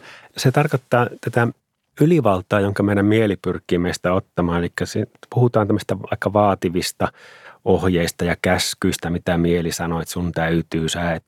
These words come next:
voi ja, ja pelottelee meitä, että jos et sä tee noin, niin sitten, tai entä jos. Elikkä se mielen diktaattori tarkoittaa vaan sitä, että se mieli saa, eli meidän ajatu-,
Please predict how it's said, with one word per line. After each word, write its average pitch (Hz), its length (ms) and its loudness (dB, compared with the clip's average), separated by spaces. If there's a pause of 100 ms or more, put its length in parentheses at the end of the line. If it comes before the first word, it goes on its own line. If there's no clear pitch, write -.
voi 85 420 0
ja, 85 180 -6 (480)
ja 85 380 -2 (580)
pelottelee 87 640 2
meitä, 85 280 -2
että 95 120 -6
jos - 180 -2
et - 120 -6
sä 87 220 -2
tee 85 180 0
noin, 85 380 0
niin 82 140 0
sitten, 85 460 -4
tai 87 200 0
entä 90 320 -2
jos. 85 300 -2
Elikkä 90 320 -4
se 95 100 -2
mielen 110 340 2
diktaattori 104 600 -2
tarkoittaa 95 560 -2
vaan 95 120 2
sitä, 98 320 0
että - 180 -8
se 98 120 -2
mieli 110 340 2
saa, 104 280 2
eli 90 140 0
meidän 92 220 0
ajatu-, 101 360 2